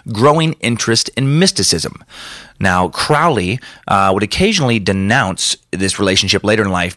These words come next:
but it always comes across as kinda jilted lover talk, you know, kinda sour grapes kinda stuff. Uh, sounds like Pollitt, you know, pulled out just in time, pun intended, because in eighteen ninety-seven, Crowley, uh, con-, contracted, uh, syphilis. Uh, he al-, he also self, self-published his first book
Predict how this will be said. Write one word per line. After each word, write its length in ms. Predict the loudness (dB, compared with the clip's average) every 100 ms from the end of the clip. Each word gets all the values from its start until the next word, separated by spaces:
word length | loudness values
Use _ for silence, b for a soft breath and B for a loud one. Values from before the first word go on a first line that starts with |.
| 0
but 240 | 0 0 -4
it 120 | 0
always 280 | 0 0 0
comes 220 | -2 -4
across 260 | 0 0 0
as 120 | -2
kinda 180 | -2 0
jilted 380 | 0 0 0
lover 420 | 0 2 2 -2 -4
talk, 320 | -2 -2 -2 -2
you 60 |
know, 100 | -4
kinda 160 | -2 -2
sour 240 | 0 0
grapes 260 | -2 -6 -8
kinda 200 | -8 -6
stuff. 280 | -4 -6 -8 B B B B
Uh, 380 | -2 0 2 0
sounds 180 | 0 0
like 120 | 0
Pollitt, 300 | 2 2 2
you 60 | 0
know, 240 | -2 -4 _
pulled 220 | 0 2
out 160 | 2 2
just 240 | 0 0
in 100 | -2
time, 460 | 0 2 2 2 -2 _
pun 200 | -2 0
intended, 520 | 0 0 0 0 -4 -6 _ _ B B B
because 220 | 0 2 2
in 60 |
eighteen 220 | 0 0
ninety-seven, 500 | 0 0 2 2 0
Crowley, 500 | -2 -2 0 0 -2 0
uh, 140 | 0
con-, 200 | 0 -6 -6
contracted, 580 | -2 0 2 0 -2 -2
uh, 200 | 0 0
syphilis. 540 | 0 0 0 -4 -6 -10 _ _ _
Uh, 160 | -2 -2
he 180 | 0
al-, 140 | 0 0
he 200 | 0 0
also 200 | 0 0
self, 280 | 0 -2 0
self-published 460 | -2 2 0 0
his 80 | -2
first 260 | -2 -2 0
book 300 | -2 -2